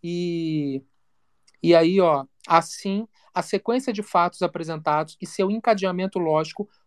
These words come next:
conduzem à conclusão incontestável de que entre os meses de agosto a outubro do ano corrente de dois mil e vinte e dois, o réu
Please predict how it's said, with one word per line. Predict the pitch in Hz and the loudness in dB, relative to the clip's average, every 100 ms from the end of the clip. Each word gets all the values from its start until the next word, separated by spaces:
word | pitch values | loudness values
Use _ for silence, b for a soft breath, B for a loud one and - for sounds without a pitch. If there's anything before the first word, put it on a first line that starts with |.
| _ | _
conduzem | 254 254 214 196 254 269 247 | 2 2 2 0 0 0 -2
à | 226 | -4
conclusão | 214 220 240 214 190 170 190 - | -2 -2 -2 -4 -4 -2 -2 -4
incontestável | 294 370 381 285 269 262 196 - 160 160 170 208 - _ - | -2 -2 0 2 2 2 -4 -2 0 0 -2 -8 -10 _ -12
de | 185 220 | -8 -8
que | - | -4
entre | 185 180 180 | -2 -2 -2
os | 175 | -4
meses | 175 170 165 156 | 0 0 0 2
de | 180 | 2
agosto | 180 170 226 - | 4 4 4 4
a | 240 | 2
outubro | 220 - 180 175 208 - _ - | 2 2 -2 0 -2 -4 _ -4
do | 196 247 | 4 6
ano | 214 208 214 214 | 8 6 4 0
corrente | 214 196 175 180 175 | 4 4 4 -2 -6
de | 175 | -4
dois | 170 170 | -4 -2
mil | 202 | -2
e | |
vinte | 202 196 | -2 -4
e | 160 | -4
dois, | 160 165 - b b - | -4 -2 -6 b b 4
o | 294 | 4
réu | 214 196 185 196 | 6 4 4 0